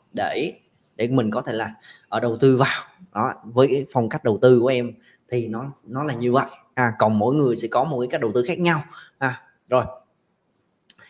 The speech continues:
Ờ, phân tích Celo. Celo thì em nói rất là nhiều. À, mua Celo thì em nói rất là nhiều trong những cái buổi live lần trước. À, lúc mà nó chưa bay và tới thời điểm hiện tại thì nó đang ở vùng giá là không chấm tám mươi hai đô.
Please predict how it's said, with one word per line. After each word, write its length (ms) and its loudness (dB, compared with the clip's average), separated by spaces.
Ờ, 340 -2
phân 260 -4
tích 120 4
Celo. 360 6
Celo 360 8
thì 100 4
em 140 0
nói 160 2
rất 180 -2
là 80 2
nhiều. 540 0
À, 300 -8
mua 200 -4
Celo 420 8
thì 100 4
em 140 0
nói 160 -4
rất 240 -6
là 60 -2
nhiều 380 -4
trong 140 -6
những 120 -8
cái 80 -6
buổi 140 0
live 140 -2
lần 200 -2
trước. 240 2
À, 300 -2
lúc 240 -2
mà 120 -4
nó 240 -6
chưa 160 -6
bay 300 -2
và 80 -8
tới 140 -6
thời 120 -4
điểm 180 -8
hiện 140 -6
tại 260 -6
thì 100 -10
nó 120 -6
đang 200 -4
ở 120 -2
vùng 200 -12
giá 140 -6
là 100 -8
không 220 -12
chấm 140 -8
tám 160 -4
mươi 80 -4
hai 220 0
đô. 280 8